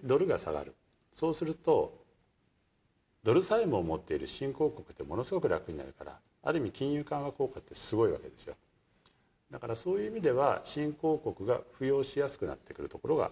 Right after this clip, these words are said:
ある。でも一方で、これも株と同じで、その先で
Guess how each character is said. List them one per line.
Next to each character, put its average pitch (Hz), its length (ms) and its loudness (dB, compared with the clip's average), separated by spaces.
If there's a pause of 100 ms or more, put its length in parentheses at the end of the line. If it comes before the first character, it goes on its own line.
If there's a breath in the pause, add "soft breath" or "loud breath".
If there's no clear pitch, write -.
あ 87 120 2
る。 73 80 -4 (880)
で 156 100 4
も 165 120 0
一 127 180 -4 (100)
方 202 200 4
で、 92 280 4 (360)
こ - 60 4
れ 156 80 8
も 165 360 2 (140)
株 120 200 0
と 131 160 2
同 123 120 0
じ 113 120 -2
で、 110 220 0 (240)
そ - 160 -8
の 185 140 0
先 185 320 -4
で 170 280 4